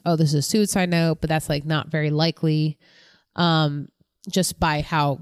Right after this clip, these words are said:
he died. I won't get into it, but this is the last line of the poem, or it's speculated. I couldn't get a full answer on it, but the story of life is quicker than the blink of an eye.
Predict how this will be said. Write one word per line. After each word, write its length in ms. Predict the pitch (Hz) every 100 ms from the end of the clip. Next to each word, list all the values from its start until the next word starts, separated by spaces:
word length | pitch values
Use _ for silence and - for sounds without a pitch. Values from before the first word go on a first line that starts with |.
| -
he 160 | 175 151
died. 220 | 143 139
I 40 |
won't 220 | 147 147 151
get 120 | 147
into 300 | 143 - 147
it, 180 | 71 -
but 260 | 170 156 - _ _ _ _ _ _ _
this 280 | 165 214 -
is 220 | 294 247
the 140 | 202
last 500 | 156 143 143 156 -
line 240 | 147 135 90
of 80 | 92
the 60 |
poem, 180 | - 107
or 100 | 160
it's 100 | 160
speculated. 500 | - 165 - 120 135
I 100 | 139
couldn't 220 | - 156
get 220 | 143 123
a 40 | -
full 200 | - 156
answer 300 | 170 170 190
on 100 | 196
it, 180 | 190 180
but 260 | 165 151 - _ - - _ _ _ 170 170 _ -
the 100 | 180
story 380 | - 202 226
of 100 | 247
life 280 | 180 170 170
is 120 | 160
quicker 480 | - - 185 208 196
than 160 | 170 165
the 60 |
blink 360 | 147 151 156 160
of 120 | 156
an 80 | 151
eye. 400 | 143 135 - 151